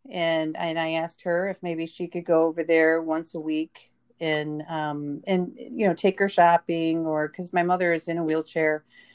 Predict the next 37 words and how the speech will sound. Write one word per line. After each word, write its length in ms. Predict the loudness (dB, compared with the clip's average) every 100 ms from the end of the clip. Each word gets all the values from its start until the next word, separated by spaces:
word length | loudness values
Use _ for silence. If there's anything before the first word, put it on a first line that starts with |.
| _ -4
and 120 | -4
she 80 | 0
can't 240 | 2 2
do 100 | 2
anything. 420 | 0 0 -6 -6
I 40 | -2
mean, 160 | -2 -2
she's, 480 | -4 -4 -4 -6 -2
um, 520 | 2 2 2 0 -4 _ _ _ _ -8
dependent 800 | 0 4 6 8 4 2 -8 -10 0
on, 280 | 2 0 -4
you 140 | -6 -2
know, 120 | 0
other 220 | 0 -4
people. 480 | -6 -8 -4 -2 0
You 120 | -2 -2
have 180 | -4 -4
to 80 | -4
help 220 | -2 -2
her 180 | -4 -4
get 180 | -6 -4
out 120 | -4
of 60 |
the 60 | -6
wheelchair, 760 | -4 -2 -4 -4 -4 -2 -4 -8
and 260 | -8 -8 -8
she 140 | -4
needs 200 | -4 -4
to 80 | -2
help 260 | 0 0 0
dress, 400 | 4 4 4 -2
bathing, 440 | -4 -2 -4 -4
meals, 320 | -4 -2 -4
transportation, 1400 | -4 -4 -2 -4 -10 _ _ -6 0 0 0 0 2 2
and 220 | 0 -2
so 220 | 2 2 2
forth. 420 | 2 2 0